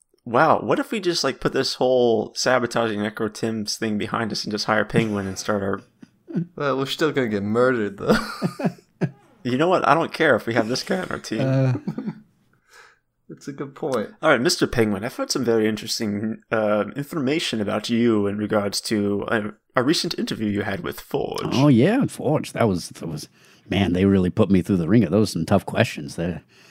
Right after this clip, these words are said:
Speaker 3: really exhausting. They kept, they kept making you summon spirits and putting them into things, and it was, it was retiring.
Speaker 1: Interesting. Um, do you think you would be able to elaborate on the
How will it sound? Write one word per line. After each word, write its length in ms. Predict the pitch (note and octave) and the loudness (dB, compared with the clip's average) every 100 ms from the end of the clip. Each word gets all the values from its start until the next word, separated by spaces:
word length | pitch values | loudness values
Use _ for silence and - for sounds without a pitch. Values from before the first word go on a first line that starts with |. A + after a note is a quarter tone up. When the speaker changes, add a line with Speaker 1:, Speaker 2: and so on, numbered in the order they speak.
| - - - - - _ | -20 -20 -20 -20 -20 _
Speaker 3:
really 220 | B2+ A#2+ | 8 10
exhausting. 560 | F#2 E2 B2+ C#3 - E2+ | 8 8 8 8 6 2
They 100 | G#2+ | 4
kept, 340 | - A2 F#2 | 6 6 6
they 120 | F#2 | -2
kept 200 | F2+ G#2+ G2 | 2 4 8
making 360 | G#2+ A2 G2 | 8 8 4
you 60 | D2 | 2
summon 420 | - F2+ G2+ F2+ | -2 4 4 4
spirits 680 | - - - A2+ C3 B2 - | 0 -8 0 4 6 4 0
and 180 | C3+ - - _ | -10 -10 -16 _
putting 240 | A2+ A#2+ G#2+ | 0 4 4
them 140 | F#2+ | 10
into 220 | A#2+ A#2 | 10 10
things, 500 | B2+ A#2 B2 A#2+ A2+ | 6 8 10 10 6
and 160 | - - | -2 -4
it 80 | F2 | -2
was, 300 | E2+ D#2 - | -2 -4 -4
it 60 | F#2 | 0
was 180 | E2+ | 0
retiring. 580 | D#2+ D2+ E2+ F2+ - - - _ | -4 -4 -4 -4 -6 -14 -18 _
Speaker 1:
Interesting. 600 | D#3+ E3 G#2+ - - F#2 - - - _ _ | -6 -4 -6 -10 -10 -12 -16 -20 -20 _ _
Um, 460 | A#2+ A2+ A2 G#2+ G#2+ _ - D3 - _ _ _ | 4 6 6 2 -6 _ -16 -16 -16 _ _ _
do 100 | G3+ | -8
you 40 | A3+ | -6
think 200 | B3+ C4 | -8 -6
you 80 | |
would 100 | C4 | -4
be 80 | F3 | 4
able 140 | E3+ B2 | 4 4
to 160 | C3+ | 2
elaborate 480 | A2+ G#2+ G#2 G#2+ G#2 | 6 6 6 2 0
on 200 | G#2+ G2+ | 0 -2
the 100 | G#2 | -4